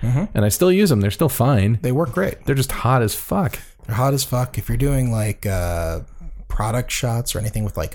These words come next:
Speaker 1: ice cream or things that work,
Speaker 2: No.
Speaker 1: I mean, it's like, if you try to do something like that, hot lights are the, are the bane of your existence. They're just terrible,
Speaker 2: Well,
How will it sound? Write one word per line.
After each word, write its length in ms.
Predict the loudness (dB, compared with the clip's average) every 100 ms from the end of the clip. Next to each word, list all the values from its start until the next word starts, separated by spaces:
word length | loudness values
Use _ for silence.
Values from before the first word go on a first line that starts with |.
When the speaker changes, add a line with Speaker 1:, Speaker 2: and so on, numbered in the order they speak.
| -10
Speaker 1:
ice 180 | -8 -6
cream 340 | -4 -4 -2 -4
or 40 |
things 240 | -4 -4
that 120 | -4 -4
work, 140 | 0
Speaker 2:
No. 180 | 0 0 0
Speaker 1:
I 80 | -2
mean, 140 | -4 -4
it's 100 | -2
like, 120 | -2
if 80 | -4
you 80 |
try 400 | -4 -4 -2 -2
to 140 | -2 0
do 140 | 0
something 280 | 2 0 0
like 140 | 0 0
that, 240 | -2 -2 -10 -14
hot 220 | -4 -2 -2
lights 260 | -4 -2
are 60 | -2
the, 280 | -2 -2 -4
are 60 |
the 100 | -4
bane 300 | -4 -2 0
of 80 | 0
your 100 | -2
existence. 460 | -2 -4 -4 -4 -4
They're 140 | -4
just 360 | -4 -6 -8 -8
terrible, 300 | -2 0
Speaker 2:
Well, 80 | 2